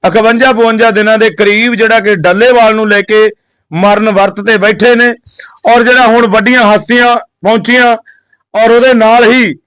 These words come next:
ਇੱਕ ਹੋਰ ਜਿਹੜਾ ਕਿ ਬਹੁਤ ਵੱਡਾ ਚਿਹਰਾ ਡੱਲੇਵਾਲ ਸਾਹਿਬ ਦੇ ਕੋਲ ਪਹੁੰਚ ਜਾਂਦਾ, ਤਾਂ ਇੱਕ ਬਾਲੀਵੁੱਡ ਤੇ ਇੱਕ ਜਿਹੜਾ ਕਿ ਹਿੱਲ ਚੁੱਕਿਆ ਇਸ ਖਬਰ ਨੂੰ ਲੈ ਕੇ ਕਿ ਜਿਹੜਾ ਡੱਲੇਵਾਲ ਨੂੰ ਲੈ ਕੇ ਬਹੁਤ ਵੱਡੀਆਂ ਵੱਡੀਆਂ ਹਸਤੀਆਂ ਦਾ ਉੱਥੇ ਜਮਾਵੜਾ ਲੱਗ ਰਿਹਾ।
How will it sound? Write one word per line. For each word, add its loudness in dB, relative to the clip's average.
ਇੱਕ -6
ਹੋਰ 2
ਜਿਹੜਾ 2
ਕਿ 0
ਬਹੁਤ 2
ਵੱਡਾ 0
ਚਿਹਰਾ 2
ਡੱਲੇਵਾਲ 0
ਸਾਹਿਬ 0
ਦੇ 2
ਕੋਲ -2
ਪਹੁੰਚ 0
ਜਾਂਦਾ, 2
ਤਾਂ 0
ਇੱਕ -4
ਬਾਲੀਵੁੱਡ 0
ਤੇ -2
ਇੱਕ -4
ਜਿਹੜਾ 2
ਕਿ 0
ਹਿੱਲ 0
ਚੁੱਕਿਆ -2
ਇਸ -2
ਖਬਰ 0
ਨੂੰ -2
ਲੈ 0
ਕੇ 0
ਕਿ -8
ਜਿਹੜਾ 2
ਡੱਲੇਵਾਲ 2
ਨੂੰ 0
ਲੈ 2
ਕੇ 0
ਬਹੁਤ 2
ਵੱਡੀਆਂ 0
ਵੱਡੀਆਂ 0
ਹਸਤੀਆਂ 0
ਦਾ 2
ਉੱਥੇ 0
ਜਮਾਵੜਾ 0
ਲੱਗ 0
ਰਿਹਾ। 0